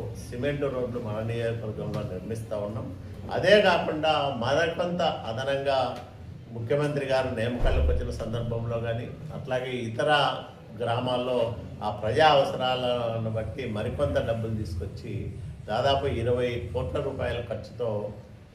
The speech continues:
గ్రామాల్లో సిమెంటు రోడ్లను నిర్మిస్తూ ఉన్నాం. మరి ఇలాంటి అనేక కార్యక్రమాలు, ఇప్పుడు రాయదుర్గం పట్టణానికి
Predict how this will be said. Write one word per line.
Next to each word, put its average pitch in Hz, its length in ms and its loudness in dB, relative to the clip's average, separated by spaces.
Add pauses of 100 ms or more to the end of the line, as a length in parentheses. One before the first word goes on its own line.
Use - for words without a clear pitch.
(140)
గ్రామాల్లో 127 580 0 (200)
సిమెంటు 123 460 -4 (1300)
రోడ్లను 113 460 2 (120)
నిర్మిస్తూ 104 480 -2 (120)
ఉన్నాం. 71 220 -8 (2000)
మరి 156 160 4 (100)
ఇలాంటి 196 420 6 (100)
అనేక 202 320 6 (180)
కార్యక్రమాలు, 135 680 4 (300)
ఇప్పుడు 120 220 -2 (100)
రాయదుర్గం 160 580 6 (100)
పట్టణానికి 139 640 0